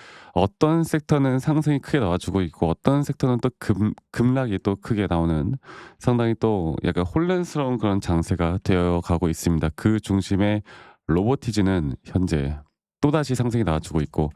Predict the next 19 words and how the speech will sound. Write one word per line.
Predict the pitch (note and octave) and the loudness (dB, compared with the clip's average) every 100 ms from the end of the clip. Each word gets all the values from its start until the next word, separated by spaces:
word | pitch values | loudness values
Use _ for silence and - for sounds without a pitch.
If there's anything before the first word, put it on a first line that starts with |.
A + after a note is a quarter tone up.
| - - - _ | -12 -18 -20 _
자, | F#2 | -4
볼까요? | E2+ D#2+ D2 F2+ B2 | -2 -2 0 0 -2
아, | |
원익홀딩스 | A2+ D#2 F#2+ G#2+ A#2+ A#2 A2+ G#2 | 0 0 -2 0 0 0 0 0
오늘 | F#2 E2+ | 0 -4
주가가 | - - F2+ E2 G#2 | -10 -2 -2 0 0
아까 | A2 G#2 | 0 -2
제가 | - | 0
못 | D#2+ | 0
봤는데 | - F#2 F2 F#2 | 0 0 0 0
원익홀딩스는 | D#2 G2+ A#2+ A#2+ C3+ - B2 | 0 0 0 0 0 0 -2
살짝 | C3 D3+ C3 | -2 -2 -2
밀리고 | F2+ G2+ A2+ | 0 0 0
있고 | F2 - | -2 -2
로보스타, | E2+ E2 G2+ - - A#2+ D3+ D3+ _ _ _ _ | -2 0 -2 -2 -2 0 0 -6 _ _ _ _
로보스타도 | A2 C3+ D#3 - A2 | 2 2 0 -2 0
올라오고 | F2+ F2+ E2 D#2 | 0 0 0 -2
있고 | D#2+ D2+ | -4 -2
로보로보. | D#2+ E2 F2+ D2 G2 | -2 0 -2 0 -2